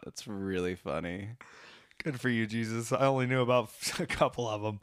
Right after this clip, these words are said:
Speaker 1: Um, so on Patreon this week, we are doing our first movie-sode, where we are all gonna be watching a movie together. We're all watching Streets of Fire.
Speaker 2: Yes.
Speaker 1: And,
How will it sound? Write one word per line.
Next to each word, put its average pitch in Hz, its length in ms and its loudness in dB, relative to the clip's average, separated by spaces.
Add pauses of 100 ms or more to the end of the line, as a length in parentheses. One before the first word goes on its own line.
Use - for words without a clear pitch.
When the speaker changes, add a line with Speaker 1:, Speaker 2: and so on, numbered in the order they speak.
Speaker 1:
Um, 101 640 4 (1700)
so 113 920 8 (580)
on 117 920 6
Patreon 160 500 6
this 160 200 2
week, 156 300 2
we 113 220 2
are 113 100 4
doing 117 400 2
our 98 200 0
first 107 440 -2
movie-sode, 104 1300 2 (140)
where 101 260 -4
we 95 160 -4
are 92 80 -2
all 95 200 2
gonna 101 180 -4
be 98 100 -2
watching 95 560 -2
a 87 80 -4
movie 92 340 -4
together. 107 380 0
We're 95 180 0
all 90 160 2
watching 92 320 -2
Streets - 460 -6
of 98 100 -6
Fire. 110 580 2 (280)
Speaker 2:
Yes. 120 400 4
Speaker 1:
And, 95 800 2